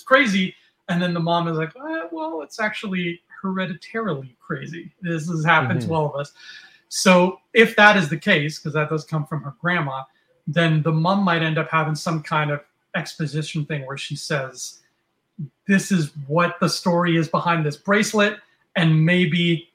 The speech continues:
Speaker 1: in the same way that we see Kamala's drawings tell these little cool stories in the margins, we could see a different drawing as if it's the mother's memory,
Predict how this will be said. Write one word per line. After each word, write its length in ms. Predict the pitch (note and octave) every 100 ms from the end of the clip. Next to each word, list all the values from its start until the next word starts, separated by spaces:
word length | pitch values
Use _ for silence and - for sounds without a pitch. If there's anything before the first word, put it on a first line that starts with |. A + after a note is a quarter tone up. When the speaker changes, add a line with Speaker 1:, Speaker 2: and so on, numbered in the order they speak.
| _ _ -
Speaker 1:
in 120 | F3
the 100 | E3+
same 440 | - G3+ G#3+ F#3+
way 460 | F3+ F3 E3+ E3+ - _ _ _ D#3
that 300 | E3 D#3 E3
we 140 | E3+
see 500 | D3 - E3 D#3 D3 -
Kamala's 640 | E3 D3+ F3 F3 D3+ -
drawings 960 | - F#3+ A3+ D3 C3 D3 D#3 - - _ _
tell 200 | - E3
these 180 | D#3 C#3+
little 180 | D#3 C#3+
cool 220 | - D#3
stories 400 | - F3+ E3 D3+
in 80 | D3
the 60 | C3+
margins, 600 | C#3+ F#3 D3+ C#3 C#3 - _ _ _ _ _ _ _ G#3+
we 280 | D3+ F#3
could 300 | - - F#3+
see 480 | D3+ - F3+ D#3+ D#3+ - -
a 400 | F#3 E3 D#3 D#3+ - B2+ _
different 720 | G3 A#3 - G3 F3 - - _ _ _ _ _ _ - D3
drawing 640 | - D#3 D3 C#3+ D3 F#3 G3 _ _
as 220 | D#3 C#3+
if 140 | D3+ E3
it's 160 | D3+ -
the 100 | D#3
mother's 460 | C#3 G3 F3+ D3+
memory, 560 | D3+ C#3 C3+ B2+ C3+